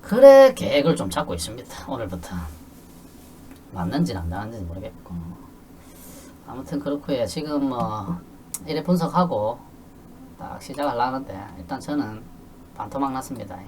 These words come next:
거의 삼백사십 달러까지 했었는데 반토막은 아니네. 깔끔하게 이백칠십, 이백십칠 다시 새 마음 새 뜻으로 시작하기로 했고, 여기서 딱 봤을 때 요거는 좀 차트 보기 어려운데,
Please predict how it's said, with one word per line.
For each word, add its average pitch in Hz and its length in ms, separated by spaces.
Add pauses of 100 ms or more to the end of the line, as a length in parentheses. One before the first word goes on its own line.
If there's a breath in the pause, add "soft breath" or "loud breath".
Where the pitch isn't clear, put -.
(380)
거의 87 280 (1500)
삼백사십 - 800
달러까지 101 460
했었는데 90 600 (1000 loud breath)
반토막은 139 400
아니네. 92 320
깔끔하게 - 520
이백칠십, 123 600
이백십칠 147 540
다시 139 240
새 156 160
마음 151 160
새 147 160
뜻으로 113 320
시작하기로 110 520
했고, 104 320 (640 loud breath)
여기서 - 240
딱 - 120
봤을 - 280
때 - 80
요거는 214 440
좀 - 140
차트 - 240
보기 117 180
어려운데, 95 480